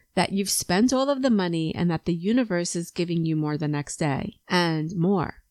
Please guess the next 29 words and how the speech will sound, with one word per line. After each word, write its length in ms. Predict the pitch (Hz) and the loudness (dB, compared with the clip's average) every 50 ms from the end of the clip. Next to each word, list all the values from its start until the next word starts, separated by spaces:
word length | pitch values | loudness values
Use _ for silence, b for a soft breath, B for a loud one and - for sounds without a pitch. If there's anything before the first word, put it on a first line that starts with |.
| _ - | _ -2
and 280 | 175 175 170 165 185 | 0 0 0 0 0
more 420 | 180 180 185 180 - - - - _ _ _ _ - | 0 2 2 0 0 -2 -4 -8 _ _ _ _ -2
and 320 | - 185 185 180 190 - - | 0 0 0 0 -2 -2 0
more 380 | 196 196 180 - - - - 247 _ _ | 2 2 2 0 -2 -6 -10 -14 _ _
and 340 | - 175 175 175 180 190 - | -6 -6 -4 -4 -6 -6 -4
more. 420 | 196 202 214 208 - - - - - b b b b b b b b b | -2 0 0 0 -2 -4 -6 -12 -16 b b b b b b b b b
And 440 | - 185 175 175 180 175 175 - - - | -2 -2 0 0 -2 -4 -8 -12 -14 -8
understanding 1300 | - 196 196 208 214 226 226 220 - - - 220 220 240 262 269 247 214 185 170 160 160 160 165 175 - _ | -4 -2 -2 0 0 -2 2 2 2 2 4 2 0 2 4 4 4 4 4 4 2 0 -2 -4 -6 -8 _
that 300 | - - 180 - - - | -2 0 0 0 0 2
the 80 | - 190 | 2 4
money 480 | 190 185 180 196 220 240 226 208 190 - - | 4 4 4 4 4 4 2 2 0 0 -2
is 320 | - - 185 175 180 - - - | -4 -4 -4 -4 -4 -8 -10 -2
infinite 720 | - 262 285 285 - - 185 160 156 - - - - - _ _ - | 0 2 2 2 0 -2 -4 -4 -4 -6 -6 -8 -8 -8 _ _ 0
and 120 | 196 202 | 2 2
it's 100 | 202 - | 4 4
just 200 | - 220 214 - | 2 2 2 2
gonna 160 | - 214 202 196 | 2 4 4 4
keep 260 | - - 214 196 - | 4 2 2 2 2
coming 260 | - 190 180 175 170 | 0 0 0 2 0
back 240 | 170 165 160 165 - | 0 -2 -2 -4 -6
to 120 | - - - | -8 -8 -6
you. 320 | 107 87 - 185 196 226 _ - | -6 -6 -6 -8 -8 -10 _ -4
And 200 | - 190 185 170 | -2 0 0 2
then 460 | - 226 262 294 277 233 196 180 190 - | 2 4 4 4 6 4 4 2 0 -2
once 360 | - 185 220 285 339 - - 330 | 0 2 2 2 4 4 6 6
you 60 | 294 | 6
start 340 | - - - 220 247 247 - | 4 4 2 0 0 0 0
doing 320 | - 196 185 175 175 170 | 0 0 0 0 -2 -2
this, 460 | 165 160 160 160 165 - - - - | -2 -2 -2 -4 -4 -8 -10 -12 -12